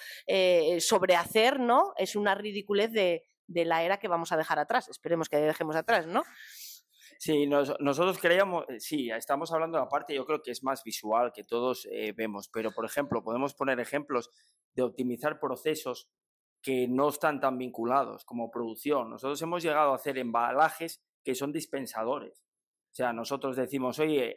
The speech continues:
Speaker 2: esto vosotros lo hacéis, lo movéis, usáis un montón de material interno,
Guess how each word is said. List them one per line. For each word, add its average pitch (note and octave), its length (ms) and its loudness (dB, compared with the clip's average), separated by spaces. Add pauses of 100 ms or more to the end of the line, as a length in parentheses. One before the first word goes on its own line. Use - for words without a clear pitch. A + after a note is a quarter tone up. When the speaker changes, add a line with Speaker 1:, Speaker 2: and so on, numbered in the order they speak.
Speaker 2:
esto D#3+ 560 -2
vosotros C#3+ 440 -2
lo B2+ 100 2
hacéis, D#3 340 -2
lo A#2 140 -2
movéis, C3 540 0
usáis A#2+ 360 -4
un C3+ 80 -6
montón A#2+ 300 -4
de A#2+ 60 -4
material A2+ 460 -4
interno, C3+ 560 -2